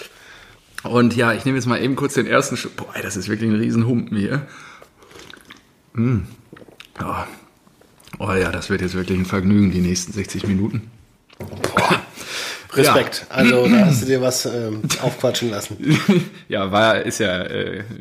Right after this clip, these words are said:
Speaker 1: Geschenk gewesen. Und, äh, ja, w-, äh, Faxe,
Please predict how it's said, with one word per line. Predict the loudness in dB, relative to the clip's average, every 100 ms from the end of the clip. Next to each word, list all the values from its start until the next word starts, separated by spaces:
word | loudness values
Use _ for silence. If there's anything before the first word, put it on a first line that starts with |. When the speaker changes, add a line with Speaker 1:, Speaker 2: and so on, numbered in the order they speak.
| -4
Speaker 1:
Geschenk | -4 -2 -4 -2
gewesen. | -4 -4 -4 -4 -8 -20 _ _ _ _ _ -12 -4
Und, | 2 4 6 2 -4 -12 -16 -16 -16 -18 -18 -18 -20 -20 -10
äh, | 0 2 4
ja, | 4 4 0
w-, | -2
äh, | -2
Faxe, | -4 -4 -6 -4 0 0 0